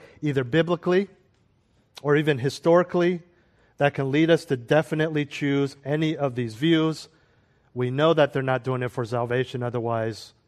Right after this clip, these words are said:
it would contradict Scripture and Paul would condemn it. We know that Paul uses it as part of his argument, so it's not something that he feels is necessary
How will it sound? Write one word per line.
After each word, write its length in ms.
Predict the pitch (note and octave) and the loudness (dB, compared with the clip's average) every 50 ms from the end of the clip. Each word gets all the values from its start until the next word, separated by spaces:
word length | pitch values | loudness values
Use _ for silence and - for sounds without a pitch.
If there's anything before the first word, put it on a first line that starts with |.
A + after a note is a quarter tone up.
| _ _ | _ _
it 80 | C3+ B2+ | -6 -6
would 140 | B2 A#2+ | -6 -6
contradict 500 | - - B2+ B2+ - - A#2+ A#2+ A2+ - | -6 -6 -6 -6 -4 -6 -6 -6 -8 -8
Scripture 440 | - - - D#3 C3+ - - C3+ C3 | -8 -4 -4 -4 -4 -2 -2 -4 -4
and 200 | C3 C3 A2 G2+ | -4 -6 -10 -10
Paul 200 | - B2+ B2 A2+ | -8 -6 -6 -4
would 120 | A2+ G#2+ - | -6 -8 -10
condemn 380 | - A2+ A2 B2+ B2 B2 B2 | -12 -10 -6 -6 -4 -4 -4
it. 140 | A#2 A#2 A#2 A#2+ _ _ _ _ _ _ _ _ _ _ _ _ _ | -6 -8 -10 -14 _ _ _ _ _ _ _ _ _ _ _ _ _
We 140 | B2+ B2 B2 | -10 -8 -4
know 180 | C3 C3 C3 | -2 -2 -2
that 180 | A#2+ A#2+ A2+ - | -2 -2 -4 -4
Paul 200 | - D3 C#3 C3 | -2 -2 -2 0
uses 380 | B2+ C3+ D3+ D3+ C3+ C3 B2 C3+ | 0 0 0 -2 -2 -2 -2 -2
it 120 | C3+ C3 | -2 -2
as 140 | A#2 A2 - | -2 -6 -6
part 220 | - C3+ B2+ A#2+ | -6 -4 -4 -4
of 60 | A#2 | -4
his 140 | A2+ A2+ G#2+ | -6 -6 -2
argument, 540 | C3 C3+ D3 D3 C3 C#3 C3 C3+ C3+ C3+ C3 - _ _ _ _ _ _ _ | 0 0 2 0 0 -4 -4 -4 -4 -6 -6 -12 _ _ _ _ _ _ _
so 140 | - B2 | -8 -8
it's 160 | A#2 - - B2 | -8 -8 -6 -2
not 240 | B2+ B2+ C3 C3 | -2 -2 -2 -2
something 420 | - - D3 C#3+ - - C#3 C3+ C3 | -4 -4 -4 -4 -2 -4 -4 -4 -2
that 180 | B2+ A#2+ A#2+ A#2+ | -2 -4 -4 -4
he 120 | B2 B2+ | -6 -8
feels 460 | A#2 - - D3 D3 C#3+ C#3 C3 - | -8 -4 -2 0 2 2 0 0 -4
is 120 | B2+ G#2+ A2 | -6 -8 -4
necessary 540 | C3 C#3 C#3 - - D3 C#3 C3+ C3+ C3 | -4 -4 -4 -2 -2 -2 0 0 0 0